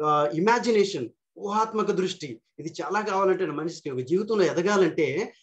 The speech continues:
మనం, మనం మోటివేట్ చేసుకోవాలంటే ఈ ఊహ, ఊహ కావాలండి. ఎందుకంటే మనం ఎప్పుడు ఊహల్లో ఉండాలి. Dreams, dream for something new. కాబట్టి ఈ ఊహల్ని ఎలా ఉండాలి.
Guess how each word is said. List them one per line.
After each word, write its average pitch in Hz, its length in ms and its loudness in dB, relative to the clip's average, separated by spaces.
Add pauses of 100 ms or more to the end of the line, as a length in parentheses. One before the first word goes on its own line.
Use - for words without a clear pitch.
(140)
మనం, 165 180 6
మనం 165 180 6
మోటివేట్ 196 680 2
చేసుకోవాలంటే 147 800 0 (180)
ఈ 147 100 -4
ఊహ, 170 340 -2
ఊహ 208 380 0
కావాలండి. 175 680 2 (200)
ఎందుకంటే 214 360 0
మనం 185 160 2
ఎప్పుడు 170 260 -2
ఊహల్లో 220 420 2
ఉండాలి. 160 360 4
Dreams, 185 440 0 (520)
dream 226 220 0
for 208 120 0 (100)
something 190 440 2
new. 196 200 6 (520)
కాబట్టి 180 540 2 (200)
ఈ 175 80 0
ఊహల్ని 220 500 0
ఎలా 175 140 4
ఉండాలి. 127 420 -4